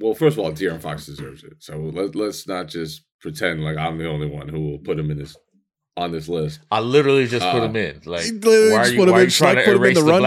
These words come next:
Speaker 3: rundown?
Speaker 2: man
Speaker 3: Like,
Speaker 2: on
Speaker 3: yeah, what are you
Speaker 2: February
Speaker 3: doing?
Speaker 2: first?
Speaker 3: <laughs> Yeah,
Speaker 2: You're
Speaker 3: yeah,
Speaker 2: trying
Speaker 3: it's
Speaker 2: to erase the
Speaker 3: February.
Speaker 2: black man on February.
Speaker 3: Mm-hmm.
Speaker 2: Come on, man.
Speaker 1: I gotta go with Dame, too. I, Devin Booker played such a high level, but he just didn't play enough, and the competition is too much.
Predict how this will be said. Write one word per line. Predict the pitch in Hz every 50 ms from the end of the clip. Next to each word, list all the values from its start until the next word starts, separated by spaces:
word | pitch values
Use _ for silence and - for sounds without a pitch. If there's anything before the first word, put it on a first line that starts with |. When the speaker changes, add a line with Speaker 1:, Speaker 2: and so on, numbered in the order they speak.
| 123 120
Speaker 3:
rundown? | 120 120 -
Speaker 2:
man | 113 113
Speaker 3:
Like, | 110 107
Speaker 2:
on | - 185
Speaker 3:
yeah, | 165
what | 151 -
are |
you | 110
Speaker 2:
February | 98 101 107 104
Speaker 3:
doing? | 101 92 -
Speaker 2:
first? | 113 107 95 90 - - - - _
Speaker 3:
<laughs> | _ -
Yeah, | - 156 143 113 107
Speaker 2:
You're | 107 107 107
Speaker 3:
yeah, | 110 113 113
Speaker 2:
trying | 107 110
Speaker 3:
it's | 110 110
Speaker 2:
to | 113
erase | 151 165
the | -
Speaker 3:
February. | - - 143 135 135
Speaker 2:
black | 131 113
man | 120 117 117 117
on | 117 113 107
February. | 120 117 117 113 117 117 113 113 120
Speaker 3:
Mm-hmm. | 139 165 185
Speaker 2:
Come | 214 233 131
on, | 120 104 98
man. | 101 104 107 101 - _ _ _ _ _ _ _ _ _ _ -
Speaker 1:
I | 98 110 117
gotta | 113 120 117 110 104
go | 98 101 95
with | 92 90 76
Dame, | 80 80 82 82 82 85 85 80
too. | 78 - 92 85 85 85 82 80 73 -
I, | - 117 143 147 151 - _ _ _ _ _ - - - _ _ _ - _ _ _ _ _ _ _ _ _ -
Devin | - - 151 175 - 240 151 156
Booker | - 104 131 - - 135 120 104
played | - - - 123 117 110 -
such | - - - 113 117 120 - -
a | 117 104
high | 104 110 104 101
level, | 98 95 92 95 95 95 95 95 90
but | 78 78 87 85 78 73 -
he | 104 113 113
just | 113 117 92 80
didn't | 107 101 98 85
play | - 98 95 90
enough, | 85 80 80 78 78 78 78 - - _ _ 98
and | 95 95 95
the | 95
competition | 92 - 107 98 95 - 101 - - 104 90 78 - 90
is | 87 80 78 -
too | - - 92 87
much. | 80 82 76 73 73 78 - - - -